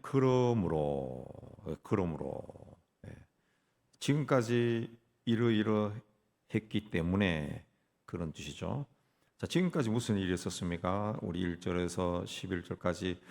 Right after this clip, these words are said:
"예수 그리스도 안에서 연합한 자가 되었다. 주님이 죽으실 때 나도 죽었다. 주님이 부활하실 때 나도 살아났다. 그래서 나는 죄에 대하여 죽고 의에 대하여 살아난 자다.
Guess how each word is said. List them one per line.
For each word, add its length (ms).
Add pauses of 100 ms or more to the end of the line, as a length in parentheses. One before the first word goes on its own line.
(720)
"예수 340
그리스도 460
안에서 600
연합한 560
자가 420
되었다. 1000
주님이 420
죽으실 440
때 140
나도 320
죽었다. 580 (300)
주님이 400
부활하실 540
때 180
나도 320
살아났다. 800 (480)
그래서 220
나는 460
죄에 440
대하여 380
죽고 580
의에 320
대하여 540 (380)
살아난 640
자다. 480